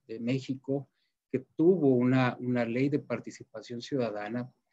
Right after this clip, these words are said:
y, sin embargo, en muy breve tiempo, como bien lo decía la consejera Zavala, la ciudadanía se adueñó de ella muy rápidamente.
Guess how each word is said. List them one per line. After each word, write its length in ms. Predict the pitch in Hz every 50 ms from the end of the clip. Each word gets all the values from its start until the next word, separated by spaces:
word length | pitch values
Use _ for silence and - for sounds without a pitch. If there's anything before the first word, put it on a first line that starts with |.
| - _ _ _
y, 80 | -
sin 220 | 131 - - 135 139
embargo, 560 | 135 139 131 147 160 160 151 175 175 160 -
en 160 | - 147 147 156
muy 160 | 160 180 185
breve 300 | 180 185 185 180 180 160
tiempo, 580 | - 160 156 160 156 151 - - 165 165 165
como 220 | - 143 135 135 131
bien 180 | 156 165 165
lo 80 | 185 170
decía 320 | 165 156 151 - 156 151
la 180 | 147 151 143 -
consejera 600 | - 123 120 - - 120 - - 139 131 139 147
Zavala, 560 | - - 135 117 117 117 120 123 127 123 131 - - _ _ _ _ _ _ -
la 160 | 135 135 139
ciudadanía 420 | - 151 139 139 139 156 160 165
se 140 | 165 - 165
adueñó 400 | 147 135 131 120 123 131 135 143
de 160 | 135 123 113
ella 240 | 107 104 - - - _
muy 260 | 165 151 160 165 151
rápidamente. 800 | 143 - 127 123 123 120 - - 120 120 110 98 - - _ _